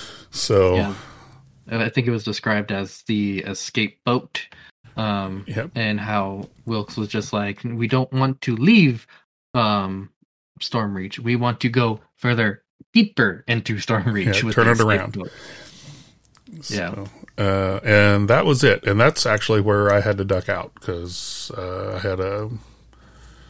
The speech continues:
Speaker 1: pre three o'clock wake up this morning.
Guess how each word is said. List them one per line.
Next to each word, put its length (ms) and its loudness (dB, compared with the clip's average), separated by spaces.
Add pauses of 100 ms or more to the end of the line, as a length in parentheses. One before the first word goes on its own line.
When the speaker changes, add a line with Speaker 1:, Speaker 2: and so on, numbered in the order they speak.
(360)
Speaker 1:
pre 400 -4
three 240 -6
o'clock 360 -4
wake 200 -4
up 160 -10
this 220 -6
morning. 320 -12